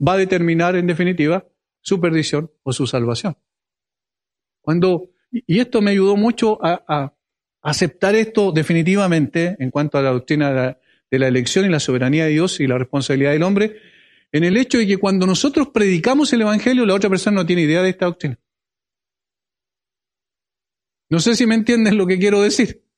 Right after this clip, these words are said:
Es decir, cuando nosotros le decimos que si cree en Cristo y en la obra que Cristo hizo en la cruz, él tiene salvación y el perdón de sus pecados y es reconciliado con Dios,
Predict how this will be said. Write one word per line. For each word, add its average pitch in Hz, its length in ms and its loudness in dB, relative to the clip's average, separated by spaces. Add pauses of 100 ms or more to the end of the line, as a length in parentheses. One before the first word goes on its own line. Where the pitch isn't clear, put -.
(680)
Es 175 100 2
decir, 233 300 0
cuando 214 240 2
nosotros 285 420 2
le 254 80 2
decimos 214 560 2
que - 360 -2
si 202 280 0
cree 302 320 2
en 262 100 2
Cristo 262 420 2
y 175 60 4
en 170 80 2
la 165 80 4
obra 277 280 2
que 208 140 2
Cristo 226 360 2
hizo 262 180 2
en 208 100 2
la 180 120 2
cruz, - 360 0 (200)
él 247 240 2
tiene 233 180 2
salvación 196 520 2
y 254 40 2
el 220 100 -2
perdón 190 280 0
de 226 80 2
sus 214 180 -2
pecados 240 400 0
y 262 40 2
es 208 80 0
reconciliado 196 680 0
con 240 160 2
Dios, 311 260 0